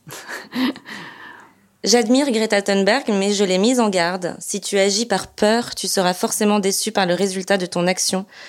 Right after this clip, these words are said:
Speaker 2: Cela ne se passe jamais comme on veut. C'est Satish Kumar, l'activiste écologiste et l'entraîneur spirituel qui, qui a dit ça,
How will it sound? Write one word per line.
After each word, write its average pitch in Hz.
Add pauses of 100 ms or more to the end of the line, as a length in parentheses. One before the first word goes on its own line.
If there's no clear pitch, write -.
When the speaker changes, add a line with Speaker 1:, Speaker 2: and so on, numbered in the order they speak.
(160)
Speaker 2:
Cela 190
ne 185
se 180
passe 180
jamais 202
comme 180
on 175
veut. 165 (600)
C'est -
Satish 196
Kumar, 196 (120)
l'activiste 190
écologiste 196
et 175
l'entraîneur 185
spirituel 180
qui, 175
qui -
a 175
dit 165
ça, 208